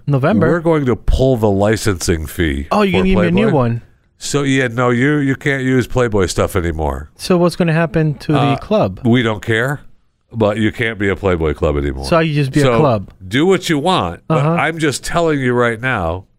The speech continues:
Speaker 2: which would be, I don't know, insider trading, but nobody will be charged with that. Uh, w-,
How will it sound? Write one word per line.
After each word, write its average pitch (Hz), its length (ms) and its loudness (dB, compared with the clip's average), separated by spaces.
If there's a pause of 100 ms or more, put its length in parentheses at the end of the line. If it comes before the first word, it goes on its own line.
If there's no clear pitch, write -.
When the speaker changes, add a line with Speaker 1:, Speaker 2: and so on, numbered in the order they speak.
(280)
Speaker 2:
which 120 240 -2
would 101 160 0
be, 110 320 0 (220)
I 113 100 0
don't 107 140 -2
know, 85 200 -2 (240)
insider 120 640 0
trading, 101 540 0
but 98 240 0 (180)
nobody 95 360 0
will 85 180 2
be 80 160 0
charged 98 320 -2
with 80 120 -6
that. 80 220 -2 (380)
Uh, 123 380 2
w-, 131 300 -4